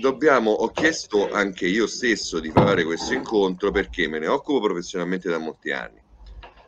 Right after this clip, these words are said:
Sono andato più volte anche alla Corte di Giustizia Europea, ho difeso delle vicende davanti alla Corte di Giustizia Europea che riguardavano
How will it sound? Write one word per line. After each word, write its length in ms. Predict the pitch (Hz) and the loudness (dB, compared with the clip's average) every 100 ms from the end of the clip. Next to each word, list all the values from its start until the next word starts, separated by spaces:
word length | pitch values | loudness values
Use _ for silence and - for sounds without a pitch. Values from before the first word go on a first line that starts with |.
| _ | _
Sono 160 | 73 | -8
andato 280 | 78 95 92 | 0 2 2
più 140 | 85 82 | 2 0
volte 360 | 90 87 87 | 2 2 2
anche 200 | 82 87 | -4 -2
alla 120 | 82 | -2
Corte 300 | 78 80 - | 0 -4 -6
di 60 | 76 | -4
Giustizia 600 | 73 73 - 78 - 76 | -4 -4 -10 -12 -6 -4
Europea, 680 | 76 110 117 120 123 92 80 | -4 -2 -2 6 8 8 4
ho 60 | 73 | -2
difeso 600 | 73 80 71 - 67 - _ _ | -6 -6 -6 -6 -8 -12 _ _
delle 160 | 73 78 | -6 -6
vicende 320 | 78 85 78 | -4 -4 -2
davanti 240 | 76 73 | -4 -4
alla 80 | 76 | -6
Corte 260 | 73 71 71 | -4 -8 -10
di 60 | |
Giustizia 420 | - - 69 - 80 | -12 -14 -16 -8 -4
Europea 500 | 92 123 113 80 - - | 2 6 6 6 -4 -6
che 160 | 82 | -2
riguardavano 920 | 78 80 78 78 - 82 78 73 73 | -2 -4 -2 -2 0 -2 -2 -6 -10